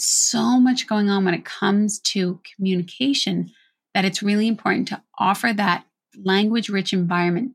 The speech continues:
to your little one. Now, as they're developing and you're offering this language-rich environment, in that window of zero to three months, you're gonna notice that they're cooing and that their cries are starting to become intentional.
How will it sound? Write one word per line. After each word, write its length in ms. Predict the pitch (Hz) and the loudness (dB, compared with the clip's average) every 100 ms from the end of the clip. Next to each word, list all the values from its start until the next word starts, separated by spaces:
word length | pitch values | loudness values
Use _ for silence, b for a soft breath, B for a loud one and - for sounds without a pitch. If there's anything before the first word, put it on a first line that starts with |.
| - | -12
to 120 | - | -8
your 100 | 196 | -6
little 240 | 202 269 | -2 -2
one. 360 | 196 - 202 190 b b b b | -2 -4 -6 -8 b b b b
Now, 160 | 185 180 | -2 2
as 260 | 196 208 202 | 2 0 0
they're 180 | 185 | -2
developing 760 | 180 175 196 277 285 254 180 175 | -2 -2 0 0 0 0 0 0
and 180 | 190 180 | 0 0
you're 160 | 175 | 0
offering 380 | - 185 - 196 | 0 -2 -2 -2
this 220 | 180 175 | -2 -2
language-rich 540 | 180 180 180 180 175 180 | -2 0 -2 -4 -6 -4
environment, 580 | 175 202 247 208 240 - _ _ _ _ _ - | -2 2 2 2 -2 -8 _ _ _ _ _ -2
in 100 | 202 | 2
that 220 | 185 170 | 2 2
window 320 | 220 226 196 | 2 2 4
of 320 | 180 180 208 | 2 2 -2
zero 260 | 190 202 202 | -2 2 2
to 140 | 190 | 0
three 260 | 185 208 196 | -2 -2 0
months, 480 | 190 240 214 202 - _ | 2 2 0 -4 -14 _
you're 160 | - 202 | -8 -2
gonna 180 | 233 214 | 0 2
notice 380 | 190 190 220 | 2 0 -2
that 160 | - 190 | -2 -2
they're 180 | 185 185 - | -2 -4 -8
cooing 460 | - 214 196 175 180 _ _ _ _ | -4 -2 0 -2 -6 _ _ _ _
and 540 | - 196 190 190 185 - | -4 -2 0 0 -4 -6
that 380 | 196 190 180 175 | -2 0 0 -2
their 380 | 190 180 175 - - | -2 0 0 -4 -18
cries 720 | - 202 190 220 254 254 - _ _ _ | -8 -2 0 2 0 -4 -12 _ _ _
are 60 | 196 | -12
starting 540 | - - 185 208 220 | -8 -2 0 2 0
to 100 | 233 | 0
become 640 | 254 269 269 - 175 170 175 _ | 0 0 -4 -4 -2 -2 -4 _
intentional. 960 | 226 220 - - 269 277 208 202 226 | -2 -2 -4 -4 -2 -2 -2 -4 -6